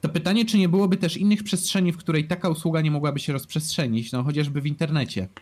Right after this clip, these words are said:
tak? Czy, czy w jakimś takim, jakiejś takiej, powiedzmy, szarej strefie, no bo powiedzmy sobie szczerze, w Akapie nie wykluczałbym istnienia szarej strefy, chociaż wtedy byłaby to szara strefa nie z perspektywy państwa, no bo państwa nie ma, tylko raczej z perspektywy podmiotów.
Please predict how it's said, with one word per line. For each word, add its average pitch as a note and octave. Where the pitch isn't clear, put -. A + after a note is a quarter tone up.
tak? A#2+
Czy, B2+
czy C#3+
w -
jakimś D3+
takim, C#3+
jakiejś C3
takiej, D#3+
powiedzmy, D#3
szarej E3
strefie, F3+
no B2+
bo B2+
powiedzmy F3+
sobie A3
szczerze, F3
w B2
Akapie F3+
nie F#3+
wykluczałbym F#3
istnienia F3+
szarej E3
strefy, D#3+
chociaż C3
wtedy E3+
byłaby D#3
to D#3
szara E3+
strefa E3
nie E3
z E3+
perspektywy D#3
państwa, C#3
no C3
bo B2
państwa C#3
nie B2
ma, A2
tylko -
raczej C3
z -
perspektywy D3+
podmiotów. D#3